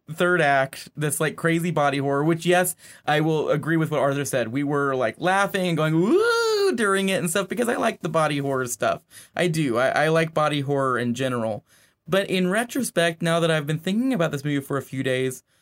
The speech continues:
all I can think is, well, that was just more unpleasantness on a vast ocean of unpleasantness. None of it,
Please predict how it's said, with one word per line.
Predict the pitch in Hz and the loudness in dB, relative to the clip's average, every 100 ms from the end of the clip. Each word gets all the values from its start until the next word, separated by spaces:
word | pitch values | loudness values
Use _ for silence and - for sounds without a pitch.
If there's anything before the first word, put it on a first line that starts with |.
| _ _ - | _ _ -2
all | 160 | 2
I | 170 | 2
can | 165 160 160 | 2 0 0
think | 165 160 | 0 0
is, | 156 151 139 135 - _ _ | 0 -2 -2 -6 -10 _ _
well, | 147 151 165 165 160 - - | -8 -2 0 2 -2 -6 -8
that | 170 170 | -4 -2
was | 175 165 | -2 -2
just | 170 160 _ | -4 -6 _
more | 135 139 151 170 175 170 | -4 -2 0 2 2 2
unpleasantness | 151 156 - 151 143 147 135 135 127 - - _ _ | 0 -2 0 0 0 -4 -2 -2 -4 -10 -12 _ _
on | 139 143 | 0 2
a | 135 | 0
vast | 117 139 143 143 - - - _ | 0 0 2 0 -4 -10 -18 _
ocean | 139 147 139 - 131 | 0 2 0 -2 -2
of | - 120 - | -2 -2 -2
unpleasantness. | 120 - 120 113 - - - - - - _ _ - | -4 -4 -4 -4 -6 -12 -12 -10 -14 -14 _ _ -4
None | 160 165 175 | 0 2 2
of | 165 | 2
it, | 170 139 | 0 -2